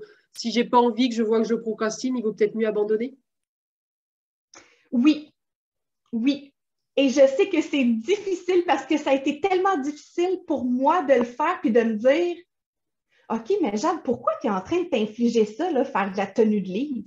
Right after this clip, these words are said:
Speaker 2: T'aimes même pas ça. Là, t'es entrepreneur, tu travailles à ton compte pour gérer ton horaire et tu fais quand même des trucs que t'aimes pas, ça fonctionne pas. »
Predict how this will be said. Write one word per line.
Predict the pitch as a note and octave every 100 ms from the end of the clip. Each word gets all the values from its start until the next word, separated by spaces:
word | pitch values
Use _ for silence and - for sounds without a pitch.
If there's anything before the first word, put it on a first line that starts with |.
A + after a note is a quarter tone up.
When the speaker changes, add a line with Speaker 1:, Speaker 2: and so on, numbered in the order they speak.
| _
Speaker 2:
T'aimes | A#3 G#3+ F#3+
même | G#3 A4+ G4 -
pas | B3+
ça. | - - G#4 - _ _ _ _ _ _ _ -
Là, | B3+ A#4+
t'es | F4 B3
entrepreneur, | A4+ - A#4+ A#4+ F4+ A#3+ D4+ F#4
tu | -
travailles | - A3 A#3+ B3+
à | G3
ton | - E4+ A4+ -
compte | C4 E4 A4+ _ _ _ -
pour | B3
gérer | G#3 A#3+ A#3 A#3+ A#3+
ton | C4+ F#4 A4+
horaire | F4 A3+ G#3 C#4+ F4 -
et | A#3+
tu | A#3+
fais | - A3+
quand | A#3 D#4
même | D4 G4 E4+
des | A#3+ A#3+
trucs | - F4+
que | -
t'aimes | A#3 C#4 B3+ A#3
pas, | - D4
ça | C#4+ F3+
fonctionne | - G3 - F3+ F3 -
pas. » | F#3